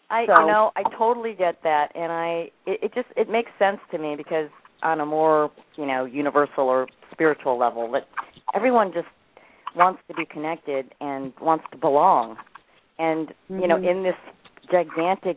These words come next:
Speaker 1: internet family, you really do get a sense that you belong. <laughs>
Speaker 2: Mm-hmm.
Speaker 1: You know, it's, it's very, it's a,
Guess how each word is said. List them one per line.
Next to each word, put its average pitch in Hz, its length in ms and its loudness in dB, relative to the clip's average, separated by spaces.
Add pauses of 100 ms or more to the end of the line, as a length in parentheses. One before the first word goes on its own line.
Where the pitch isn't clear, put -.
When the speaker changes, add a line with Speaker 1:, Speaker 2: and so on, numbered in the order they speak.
Speaker 1:
internet 170 400 -4 (120)
family, 170 440 0
you 190 200 -4
really 240 340 0
do 247 160 0
get 185 160 2
a 165 60 -6 (100)
sense 247 160 0 (100)
that 165 140 -6
you 190 140 -10
belong. 240 720 0
<laughs> - 60 -20 (760)
Speaker 2:
Mm-hmm. 202 580 -2
Speaker 1:
You 262 60 0
know, - 360 -2
it's, - 160 -10 (140)
it's 247 120 -8 (120)
very, 262 540 -2
it's - 140 -10
a, 233 120 -2